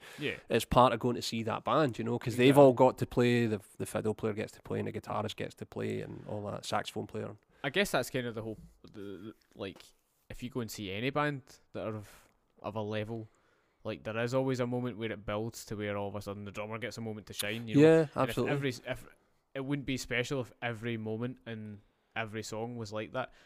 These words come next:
Speaker 1: This is why I qu-, I find it really funny watching some drum covers sometimes, because it's just like every possible moment to bust out a, an amazing chop from
Speaker 2: Yeah.
Speaker 1: a young player, they, they use it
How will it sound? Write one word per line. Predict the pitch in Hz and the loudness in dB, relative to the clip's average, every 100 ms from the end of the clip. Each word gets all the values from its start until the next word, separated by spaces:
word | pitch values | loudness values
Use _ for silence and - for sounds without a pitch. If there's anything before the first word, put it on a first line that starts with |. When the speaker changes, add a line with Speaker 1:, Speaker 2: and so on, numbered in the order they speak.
| - | -10
Speaker 1:
This | 127 139 | -10 -4
is | |
why | 139 131 | 0 0
I | |
qu-, | - - | -2 -10
I | |
find | 107 123 113 | -6 -6 -6
it | 95 | -6
really | 113 | -6
funny | - 113 127 | -4 -4 -2
watching | 117 113 - 110 101 _ _ _ _ | -2 -4 -6 -12 -14 _ _ _ _
some | - 117 | -14 -12
drum | 107 123 | -8 -6
covers | 139 147 143 - - _ - | -2 0 -2 -6 -20 _ -12
sometimes, | 135 139 143 135 - _ _ _ _ _ - | -10 -6 -8 -8 -14 _ _ _ _ _ -10
because | 117 120 110 110 | -8 -4 -2 -4
it's | 101 | -6
just | 117 104 | -8 -8
like | 110 101 _ _ _ _ - | -8 -10 _ _ _ _ -8
every | 117 113 113 | -8 -6 -8
possible | - 117 - 113 | -6 -6 -6 -8
moment | 107 113 120 95 | -8 -8 -10 -12
to | 107 101 | -16 -8
bust | 117 104 - | -8 -6 -6
out | 104 98 101 87 | -6 -4 -6 -6
a, | |
an | 104 | -8
amazing | 104 110 107 113 | -6 -6 -6 -10
chop | - 110 120 - - _ | -8 -6 -6 -8 -20 _
from | - | 0
Speaker 2:
Yeah. | 151 | 2
Speaker 1:
a | 139 | 2
young | 110 110 | -4 -8
player, | - 113 123 123 117 - | -6 -2 0 -2 -10 -18
they, | 110 - 107 | -18 -16 -6
they | 120 107 _ | -4 -6 _
use | - 113 120 | -6 -4 -2
it | - | -4